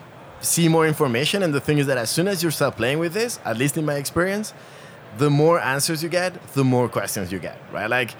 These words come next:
"Okay, so I saw this, but what happened with this thing?" Or you can also find things like, uh, something that, uh, it's, it's a really cool game. I'm gonna be open sourcing it soon.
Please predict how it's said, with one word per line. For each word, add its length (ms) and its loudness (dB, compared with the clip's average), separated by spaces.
"Okay, 360 0
so 180 2
I 100 2
saw 180 0
this, 200 0
but 180 0
what 160 -2
happened 360 -2
with 180 -6
this 280 0
thing?" 280 -4
Or 320 2
you 100 -4
can 140 0
also 220 0
find 280 0
things 220 2
like, 220 2
uh, 540 -2
something 360 0
that, 120 2
uh, 120 -2
it's, 180 -18
it's 160 -4
a 60 2
really 280 0
cool 180 -2
game. 260 -2
I'm 140 -6
gonna 160 0
be 160 0
open 200 0
sourcing 340 -2
it 120 -2
soon. 240 0